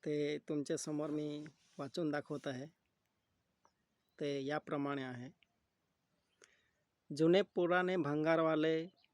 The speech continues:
रद्दी पेपर लाओ, फुटली तगारी लाओ, भंगारवाले," असे तो ओरडत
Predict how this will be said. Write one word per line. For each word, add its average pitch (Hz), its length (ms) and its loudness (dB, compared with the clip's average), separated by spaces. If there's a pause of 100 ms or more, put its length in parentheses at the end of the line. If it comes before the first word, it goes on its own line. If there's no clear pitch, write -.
(360)
रद्दी 151 360 6
पेपर 160 380 0
लाओ, 160 440 4 (800)
फुटली 170 380 2
तगारी 160 400 6
लाओ, 160 400 4 (440)
भंगारवाले," 160 960 2 (1600)
असे 165 240 0
तो 156 260 4
ओरडत 151 340 2